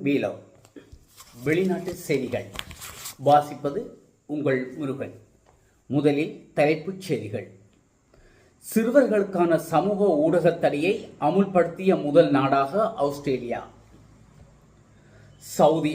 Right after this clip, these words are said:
அரேபியாவை சுழற்றிய சூறாவளி. ரஷ்யாவுக்கு நிலத்தை விட்டுக் கொடுக்க முடியாது, உக்ரைன் ஜனாதிபதி திட்டவட்டம். ஏழு மாடி கட்டடத்தில் தீப்பரவல்,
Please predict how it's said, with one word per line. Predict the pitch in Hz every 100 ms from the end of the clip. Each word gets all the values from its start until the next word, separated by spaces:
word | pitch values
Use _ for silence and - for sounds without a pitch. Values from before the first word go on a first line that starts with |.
| -
அரேபியாவை | 131 160 147 151 143 147 208
சுழற்றிய | - 180 165 165 - 147 131
சூறாவளி. | - - 165 143 123 113 101 - - - _ - - _ _ _ _ _ _ _ _ _ - - _ -
ரஷ்யாவுக்கு | 170 - - 285 262 262 285
நிலத்தை | 233 190 214 - 226
விட்டுக் | 180 175 196
கொடுக்க | 196 185 185
முடியாது, | 175 160 151 139 120 113 - - 160
உக்ரைன் | 160 202 202 165
ஜனாதிபதி | 143 151 160 160 - 151 - 156 -
திட்டவட்டம். | 190 - 151 135 143 127 - - - - _ - _ _ _ _ _ _ _ _ _ _ -
ஏழு | 139 156
மாடி | 160 151 143
கட்டடத்தில் | 143 131 147 147 226 233 180
தீப்பரவல், | 170 151 139 127